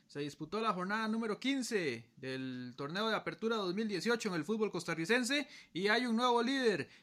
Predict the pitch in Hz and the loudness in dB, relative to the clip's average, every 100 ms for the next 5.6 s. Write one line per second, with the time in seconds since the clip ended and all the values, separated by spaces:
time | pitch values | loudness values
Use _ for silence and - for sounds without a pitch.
0 | - 180 262 269 247 170 170 - 254 254 | -4 0 4 4 4 2 -2 -2 0 2
1 | 202 175 220 269 226 202 139 156 160 180 | 0 0 2 2 2 2 2 -2 -4 -4
2 | 220 240 214 170 185 254 254 240 175 139 | -2 2 2 0 2 2 4 2 2 0
3 | 143 147 143 147 143 220 233 226 185 143 | -4 -6 -4 -6 -2 -2 0 2 2 0
4 | 160 160 202 240 240 202 165 139 - 214 | 0 0 0 0 0 0 0 -2 -4 -4
5 | 226 220 254 254 220 143 | -2 2 2 4 4 2